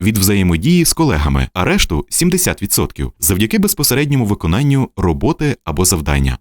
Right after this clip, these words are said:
Мета цього курсу — надати вам принципи та концепції, які ви згодом зможете адаптувати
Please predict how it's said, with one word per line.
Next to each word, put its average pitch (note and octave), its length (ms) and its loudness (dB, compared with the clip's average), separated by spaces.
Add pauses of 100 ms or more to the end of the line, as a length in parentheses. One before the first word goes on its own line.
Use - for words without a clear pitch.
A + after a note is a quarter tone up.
(120)
Мета F2+ 280 -2
цього D2 280 0
курсу — D#2+ 520 0
надати G#3 320 0
вам C3+ 320 0
принципи G#2 440 0
та - 100 -4
концепції, D2 760 -2
які G2+ 280 0
ви G2+ 220 2
згодом E2 380 0
зможете E2+ 400 0
адаптувати F2+ 640 -2